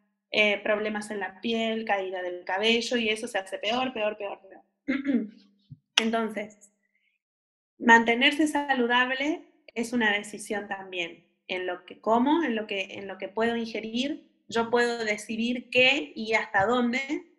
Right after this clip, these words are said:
y también elegir moverme de alguna manera. A alguno le gustará las aplicaciones que son, eh, para ganar tono, a otro le encantará hacer zumba, a otro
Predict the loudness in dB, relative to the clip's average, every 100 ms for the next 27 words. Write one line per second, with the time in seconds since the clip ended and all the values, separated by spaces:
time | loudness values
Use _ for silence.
0 | _ -2 0 0 0 4 6 4 0 2
1 | 4 4 2 0 -2 _ _ _ -4 0
2 | 0 -2 0 2 4 6 6 4 0 -2
3 | -2 -2 -4 -4 -4 -4 -6 -10 _ _
4 | _ _ 4 6 6 2 4 4 4 2
5 | 2 2 4 4 2 -4 -6 -8 -6 -4
6 | -4 -2 0 0 0 -4 -8 -6 -6 -8
7 | -12 _ _ _ _ -4 -2 -6 -12 _
8 | _ 2 4 0 -2 -2 0 2 6 4
9 | 2 0 0 0 -2 -4 -2 -4 -2 2
10 | 4 4 0 -8 -12 -6 -6 -6 -6 -2
11 | 2 2 4 4 6 4 2 0